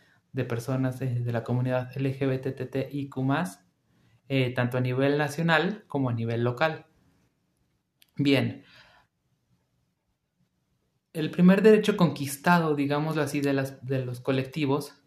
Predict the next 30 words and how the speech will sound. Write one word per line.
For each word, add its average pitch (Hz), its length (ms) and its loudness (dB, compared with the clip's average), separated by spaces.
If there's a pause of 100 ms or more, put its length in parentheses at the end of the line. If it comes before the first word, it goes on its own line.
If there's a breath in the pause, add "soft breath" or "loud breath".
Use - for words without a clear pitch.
(360)
fue 147 540 2 (480)
el 135 160 -2
matrimonio 131 560 0
igualitario. 123 720 -2 (480)
¿A 139 140 -2
qué 175 80 -2
se 185 120 0
refiere 170 380 -2
esto? 185 380 -6 (340)
A 135 140 -6
que 139 120 -2
cualquier 151 380 0
persona 175 500 0
se 139 120 -4
puede 139 280 -4
casar 135 520 -4 (480)
con 143 160 -2
la 131 140 -2
persona 143 440 -2
que 120 140 -8
quie-, 123 580 -6
que 123 160 -6
desee, 120 440 -6 (380)
independientemente 147 1000 -2
de 147 140 -4
su 131 200 -8
sexo 139 520 -2
u 139 140 -2
orientación 120 480 -4
sexual. 147 520 -2